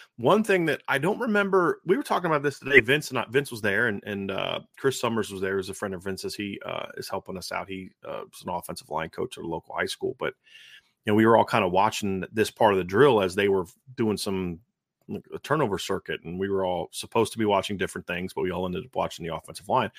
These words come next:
I, we were sa-, I don't remember Harry Hiestand using chutes a whole lot, to be honest with you. And,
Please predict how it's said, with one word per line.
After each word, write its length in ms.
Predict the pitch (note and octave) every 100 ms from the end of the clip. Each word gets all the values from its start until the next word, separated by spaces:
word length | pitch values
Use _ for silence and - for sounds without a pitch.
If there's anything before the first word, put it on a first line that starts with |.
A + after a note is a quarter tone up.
| - - - -
I, 100 | -
we 100 | -
were 60 | F3
sa-, 140 | - -
I 100 | A3+
don't 140 | D4
remember 360 | C4 G#3 A3+ E3+
Harry 220 | F3+ D3+
Hiestand 320 | F3 - C#3+
using 240 | D3 C#3 G#2+
chutes 380 | - C#3+ F#3+
a 60 | F3+
whole 160 | F#3+ F3+
lot, 300 | F3+ A3+ - _ _ _ _ _ -
to 80 |
be 100 | C#3
honest 300 | C3+ D#3 E3
with 140 | E3 D#3+
you. 180 | F3+ G3 _ - - _ _
And, 160 | C3+ C3+